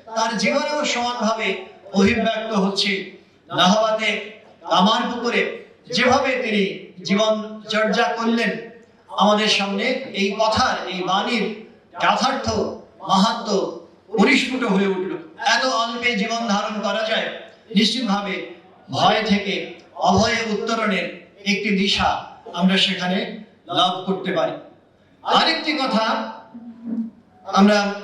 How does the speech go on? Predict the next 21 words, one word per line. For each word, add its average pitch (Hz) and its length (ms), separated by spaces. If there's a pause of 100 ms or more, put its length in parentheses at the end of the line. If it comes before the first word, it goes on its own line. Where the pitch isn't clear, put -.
(120)
স্বামীজির 254 540
কাছে 226 540
শুনেছি, 202 760 (240)
শিষ্য 214 320
শরৎ 220 340
চক্রবর্তীকে 226 560
বলছেন 208 340 (760)
যে 190 340 (1000)
ভয় 214 500 (160)
থেকে 220 340
পরিত্রাণ 269 520
পাবার - 560
আরেকটা 262 340
উপায় 214 300
হচ্ছে - 540 (340)
পরার্থে 220 1000 (300)
যতটুকু 285 640
সম্ভব 247 600
কাজ 185 240
করা। - 460 (320)
গীতামুখেও 226 800